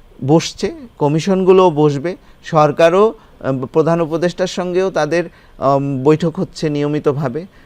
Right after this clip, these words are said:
এবং তারাও তাদের কথা বলছে এবং পাবলিক, আহ, ওপিনিয়ন তৈরি হচ্ছে, মিডিয়ায় কিন্তু কথাবার্তাগুলো আসছে। এই যে প্রক্রিয়া, এই প্রক্রিয়াটায় আসলে,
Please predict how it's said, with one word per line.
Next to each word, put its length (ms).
এবং 160
তারাও 340
তাদের 300
কথা 260
বলছে 340
এবং 280
পাবলিক, 560
আহ, 260
ওপিনিয়ন 540
তৈরি 280
হচ্ছে, 400
মিডিয়ায় 480
কিন্তু 320
কথাবার্তাগুলো 640
আসছে। 440
এই 340
যে 140
প্রক্রিয়া, 640
এই 160
প্রক্রিয়াটায় 1000
আসলে, 560